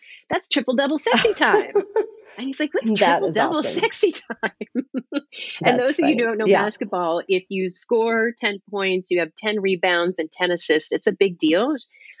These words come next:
Speaker 1: and, um, they call it a triple-double. So we started playing for these triple doubles, not with pressure, but just having this communication. I might say something like, "You know, the intimacy was really strong between us. I'd give it, like, an eight.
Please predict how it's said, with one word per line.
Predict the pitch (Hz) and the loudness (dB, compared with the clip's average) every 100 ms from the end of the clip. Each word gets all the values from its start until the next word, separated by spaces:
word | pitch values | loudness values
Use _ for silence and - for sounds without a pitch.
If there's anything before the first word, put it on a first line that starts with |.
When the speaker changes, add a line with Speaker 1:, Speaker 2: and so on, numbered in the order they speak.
| _ | _
Speaker 1:
and, | 185 175 165 160 156 - | 0 2 2 0 -2 -2
um, | 175 160 | 0 2
they | 156 | 2
call | 165 175 | 0 0
it | 160 | 0
a | |
triple-double. | 147 170 - 147 139 - - _ _ _ - - - _ | 0 -2 -4 0 0 0 -14 _ _ _ -20 -20 -20 _
So | - 190 | 0 0
we | 185 220 233 | 2 2 2
started | - 247 202 185 | 2 0 2 0
playing | - 208 185 185 | 0 0 0 0
for | 202 | -2
these | 180 165 160 - | 2 2 2 -2
triple | - - 190 | -4 -2 0
doubles, | 170 165 147 147 | 0 0 0 0
not | 170 | 0
with | 156 160 | 0 -4
pressure, | - 165 160 - 113 127 - | -2 -2 0 0 0 -2 -6
but | 165 165 147 139 | -2 0 0 0
just | - 233 - | -2 -2 -4
having | 262 240 226 | -6 0 0
this | 208 | 0
communication. | - 208 196 - 254 247 190 | -2 -2 -2 0 -2 0 0
I | |
might | 170 170 | 0 0
say | - 180 | 0 0
something | - 170 165 175 | 0 -2 -2 -2
like, | 165 160 147 - _ - _ _ _ | 2 2 0 -10 _ -20 _ _ _
"You | 226 | 2
know, | 208 | 4
the | 190 | 2
intimacy | 196 214 214 226 214 220 | 2 0 0 -2 2 2
was | 185 175 | 2 2
really | 190 185 | 2 2
strong | - 180 175 | 0 0 0
between | 185 196 220 208 | 0 0 2 2
us. | 208 208 - | 2 0 -2
I'd | 170 160 | -4 0
give | 180 | 0
it, | 185 | 0
like, | 165 160 | -2 -2
an | 151 _ | -4 _
eight. | 170 196 - - | 2 2 0 -8